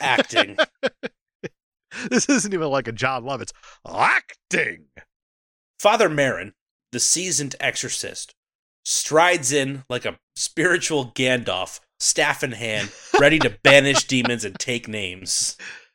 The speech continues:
Speaker 2: So this is kind of like your Cars three then, isn't it?
Speaker 1: I guess so.
Speaker 2: Where you have to have the older model come
Speaker 1: The
Speaker 2: in, in
Speaker 1: grizzled
Speaker 2: order
Speaker 1: veteran.
Speaker 2: to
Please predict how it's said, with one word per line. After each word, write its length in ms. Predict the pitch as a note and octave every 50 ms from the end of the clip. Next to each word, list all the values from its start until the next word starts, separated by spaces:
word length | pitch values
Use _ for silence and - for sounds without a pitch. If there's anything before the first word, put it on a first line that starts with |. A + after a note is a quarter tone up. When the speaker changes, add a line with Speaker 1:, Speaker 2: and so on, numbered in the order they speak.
| _ _ _ _ _ _ -
Speaker 2:
So 100 | - G#3+
this 220 | G#3 D4+ E4 -
is 140 | F#4+ F#4 -
kind 200 | - A3+ F#3 E3
of 80 | D#3+ D3
like 160 | D3 C3+ -
your 80 | C3 A#2
Cars 340 | - F3+ E3 D#3+ D3+ C#3 -
three 200 | - D#4+ F4+ D4+
then, 200 | C3+ A#2 C#3 A3+
isn't 240 | C#4 F#3 C3+ -
it? 120 | - - _ _ _ _ _ _ _ _ - - - -
Speaker 1:
I 80 | - - -
guess 280 | - - - C#3 C3+
so. 420 | - - - C3 - - - G#2+ - _ _ _ _ _ _ _
Speaker 2:
Where 120 | F#3+ F#3
you 80 | F#3+ F3+
have 200 | F3 A3+ A#3 -
to 100 | - G3+
have 260 | D#3 G3+ G#3+ G3+ D#3+ _ _ _ _ -
the 120 | C#3+ D#3+
older 280 | F3+ F#3+ F#3+ F#3 F3+ E3+
model 400 | E3 F#3 G3+ G#3+ G3 D3 C3 B2
come 320 | - - - F3+ F#3 F#3
Speaker 1:
The 80 | F3+ -
Speaker 2:
in, 40 | G3
in 40 | E3
Speaker 1:
grizzled 260 | D3 D3 C#3 D3 D#3 D3
Speaker 2:
order 120 | E3 D#3+ D3
Speaker 1:
veteran. 340 | D3 E3+ D#3+ C3 D3 D3 C#3+
Speaker 2:
to 200 | C3+ C3+ D3+